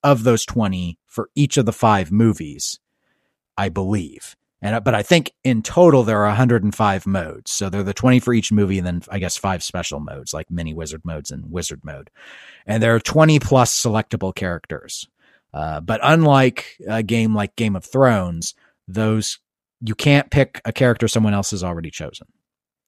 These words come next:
So those are the, that's the feature list. Uh, Tony, I don't know what you've seen, uh, in terms of images or stuff. There are three different models, but the, the differences are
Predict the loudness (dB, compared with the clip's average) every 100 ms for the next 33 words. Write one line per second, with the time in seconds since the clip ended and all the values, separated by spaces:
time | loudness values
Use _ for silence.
0 | -20 _ _ _ _ _ -10 -4 -2 -2
1 | -4 -4 4 6 8 6 6 4 2 0
2 | 0 -4 -2 -4 -6 -10 -12 -14 -14 _
3 | _ _ -10 -8 -6 -8 -10 -16 -20 _
4 | _ _ _ _ _ _ 2 4 2 -4
5 | -8 -4 -2 0 2 2 0 -4 -2 0
6 | 2 2 0 0 -2 -4 -4 -4 -4 0
7 | 2 4 4 4 2 0 0 0 2 2
8 | 2 0 0 4 4 4 0 -2 -8 -8
9 | -10 -4 -4 -2 -2 -2 -4 -6